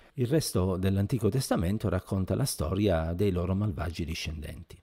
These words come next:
In men che non si dica, omicidio, impietà, immoralità sessuale, corruzione, eccetera, riempiono le pagine della Bibbia.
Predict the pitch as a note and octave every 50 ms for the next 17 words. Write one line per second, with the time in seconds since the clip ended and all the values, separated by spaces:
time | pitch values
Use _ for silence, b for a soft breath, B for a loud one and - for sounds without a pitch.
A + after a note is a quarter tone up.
0 | b b b b b b b b - G2+ G2+ G2+ F#2 F2+ - E2+ E2 F#2+ G2 -
1 | D#3+ D3 A#2+ A2 G#2 - F#2+ D#2+ E2 E2 - - D#2 G#2 G2+ F#2 - D3+ D3+ C#3
2 | A2 A#2 A2 G2 - - E2+ E2 D#2+ - - G#2+ - A2+ A2 A2 G#2+ - - -
3 | F#2 E2 D#2+ D#2 D#2+ D#2 D#2+ D#2+ D#2 - - E2+ - - D#2+ - - - A2+ A2+
4 | A2+ A2 G#2+ G2+ G#2 G#2+ - - - - D#2 G2+ G2+ G#2 - - B2+ A#2 G#2+ G#2
5 | G2+ F#2+ F2+ F2 b b b b - F#2+ - - - D2+ D2 E2 - - B2+ D3+
6 | - B B B B F3+ G3 F#3 F#3 G#2 - - C3 A2+ A2 G#2 G#2+ B2+ B2+ -
7 | D#2+ F2 F2 - G#2 G2 F#2 E2+ E2+ E2 E2 D2+ D2+ D2+ D2+ - - E2 E2